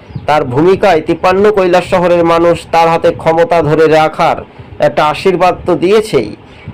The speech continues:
স্বাভাবিকভাবে রাজনৈতিক ময়দানে এক ইঞ্চি জমি কেউ ছাড়ে না। তাই বাম কংগ্রেসের উচ্ছ্বাস কিন্তু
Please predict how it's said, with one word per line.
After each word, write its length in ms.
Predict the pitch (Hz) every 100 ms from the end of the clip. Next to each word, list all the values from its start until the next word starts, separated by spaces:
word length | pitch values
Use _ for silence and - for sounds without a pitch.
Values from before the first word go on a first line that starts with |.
| -
স্বাভাবিকভাবে 840 | - 143 139 185 208 214 196 190
রাজনৈতিক 640 | 185 165 180 190 185 -
ময়দানে 540 | 175 175 180 165 120 - - - -
এক 260 | - 139 139
ইঞ্চি 280 | 190 185 190
জমি 280 | 151 175 175
কেউ 200 | 185 160
ছাড়ে 360 | - 170 165
না। 240 | 127 110 - - - -
তাই 160 | 147 143
বাম 280 | 156 170 180
কংগ্রেসের 560 | 190 190 196 - 185
উচ্ছ্বাস 420 | 170 165 - 180
কিন্তু 380 | 170 175 165 165